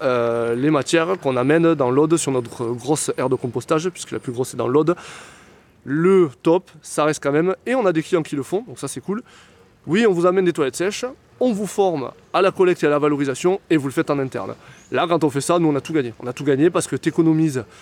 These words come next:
de l'eau potable à foison. T'as, euh, derrière, euh, une, euh, quelque chose qui est considéré par nous comme un déchet, euh, ces matières-là, qui va se transformer en fertilisant, qui va, euh, venir enrichir des cultures.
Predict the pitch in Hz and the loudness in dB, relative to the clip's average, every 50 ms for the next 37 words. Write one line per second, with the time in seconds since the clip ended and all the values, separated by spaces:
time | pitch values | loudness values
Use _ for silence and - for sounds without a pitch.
0 | - - - _ _ - 139 147 160 165 151 147 156 - 156 147 127 127 - - | -20 -20 -20 _ _ -2 0 2 2 2 2 0 -2 -2 0 0 0 -2 -4 -4
1 | 147 147 - - 143 139 139 147 165 190 226 - - - - - - - - _ | -6 -4 0 0 0 2 4 2 2 2 0 -4 -10 -20 -20 -20 -20 -20 -20 _
2 | - - - - 185 185 185 185 180 160 - 156 139 135 135 135 156 160 165 175 | -20 -10 -2 0 2 4 4 4 2 0 0 0 0 0 2 2 4 4 4 4
3 | 170 160 135 131 127 127 127 131 120 117 - - 165 147 143 139 131 127 123 120 | 2 2 0 0 0 0 0 -2 -6 -8 -6 -2 0 0 2 2 2 2 2 0
4 | 120 117 117 117 120 120 120 107 104 98 95 - - - - 139 - 143 135 - | 0 0 0 0 -2 -2 -2 -2 -4 -4 -6 -8 -12 -14 -18 -14 -14 -10 -2 0
5 | 175 160 127 120 - - - - - - 165 139 - 151 156 139 156 143 - 135 | 2 2 0 -2 -8 -14 -18 -8 0 0 0 0 2 2 2 2 2 0 0 0
6 | 139 151 147 - 139 135 135 131 131 143 135 - - 160 151 143 - - - - | 0 0 0 0 0 0 0 0 0 0 0 2 2 0 0 0 -6 -14 -20 -20
7 | - - - - - 95 107 - - 135 135 131 - 143 127 131 139 147 147 - | -20 -18 -12 -10 -10 -8 -6 -6 -4 -2 -2 -2 0 0 0 2 2 2 0 -2
8 | - - 226 226 226 214 226 202 - - 190 180 - - 185 175 175 180 180 180 | -8 -6 -4 -2 0 0 0 0 0 -2 -2 -2 0 0 2 4 4 4 4 4
9 | 165 - - - - - 135 135 - 165 151 - - 160 160 165 160 156 165 165 | 2 -2 -10 -20 -8 -6 -6 -4 -2 -4 -4 -4 -6 -6 -4 0 2 2 4 2
10 | 160 156 - - - 131 123 143 147 143 135 120 120 117 123 147 151 165 151 143 | 2 0 -2 -6 -8 -2 0 2 2 2 2 0 0 -2 -2 0 2 2 2 2
11 | 139 143 139 - 156 143 135 127 - - 131 - - 202 196 208 | 0 0 -2 -2 -2 -2 -2 -4 -6 -8 -10 -2 0 0 0 0